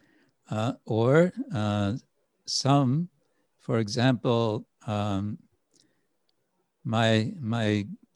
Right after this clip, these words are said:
godbrother, His Holiness Keshava Bharati Goswami, he likes to read straight through the Bhagavatam. Uh, he has, um,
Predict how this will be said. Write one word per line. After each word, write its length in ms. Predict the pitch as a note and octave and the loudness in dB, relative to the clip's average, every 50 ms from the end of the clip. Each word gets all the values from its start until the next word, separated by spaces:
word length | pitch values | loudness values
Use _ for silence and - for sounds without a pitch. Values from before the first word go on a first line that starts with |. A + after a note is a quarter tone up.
| _ - | _ -6
godbrother, 600 | A2 A#2 B2+ C3 C3 B2 A#2+ A2+ G#2 A2 G#2 G2+ | -2 -2 -2 0 0 0 2 2 2 2 0 0
His 160 | G#2 G2+ G2 | 0 -2 -4
Holiness 720 | - G#2+ A2 A#2+ A#2+ A2 A2 A2 G2+ G2+ - - - - - - - | -4 -2 0 0 0 0 0 0 -2 -4 -6 -8 -12 -12 -14 -10 -6
Keshava 500 | B2 C3 C3 - - C#3 A#2+ A2 A2 G2+ | -6 -4 -4 -6 -6 -6 -4 -4 -4 -4
Bharati 520 | G#2 A2+ A#2 C3+ C3 A#2 - - B2 A2 | -2 0 2 2 2 2 0 -2 -4 -2
Goswami, 840 | G#2 G#2 G2+ G2+ F#2+ - - G2+ F#2+ F#2+ F2+ F#2 G2 G2+ - - _ _ _ _ _ _ _ _ _ | -2 -2 -4 -4 -4 -6 -6 -6 -6 -6 -6 -6 -8 -10 -14 -16 _ _ _ _ _ _ _ _ _
he 220 | - - D3+ D3+ | -6 -2 0 2
likes 400 | D3 D3 C#3 C3 C3 A#2 - - | 4 6 6 6 4 2 0 -4
to 240 | - - - C#3 B2 | -8 -6 -4 -2 -2
read 580 | A#2 B2 A#2+ C3 C#3 C3+ A#2+ A2 A2+ A2+ A2+ - - - _ _ _ _ _ _ _ _ _ | -2 0 0 0 2 2 4 2 2 0 -2 -8 -16 -20 _ _ _ _ _ _ _ _ _
straight 520 | - - - - - C#3+ D3 D3+ D3 - | -12 -12 -8 -2 2 4 4 4 4 0
through 280 | - - - C#3+ C#3 B2+ | -4 -4 0 0 2 2
the 80 | A#2 A2+ | 2 2
Bhagavatam. 840 | A2 A#2 A#2+ A2 A#2 A2+ G#2+ A2+ G2+ - A#2+ A#2 A#2+ C#3+ E3+ G3 G#3 - _ _ _ _ _ _ _ _ _ _ - | 2 2 2 2 2 0 0 0 -2 -2 -2 0 2 2 2 0 -2 -4 _ _ _ _ _ _ _ _ _ _ -8
Uh, 280 | A2+ A2 A2 A2 G#2+ | -4 -2 -2 -2 -2
he 220 | G#2 G2 A2 A#2 A2 | -2 -4 -2 -2 0
has, 500 | G#2 A2 A#2+ B2+ A#2+ G2+ - - - - C3 | 0 2 2 2 2 0 -4 -6 -6 -8 -10
um, 540 | B2 C#3+ A#2+ G#2+ G#2 G#2 G#2+ A2 A2+ - | -10 -8 -6 -6 -4 -4 -4 -6 -8 -10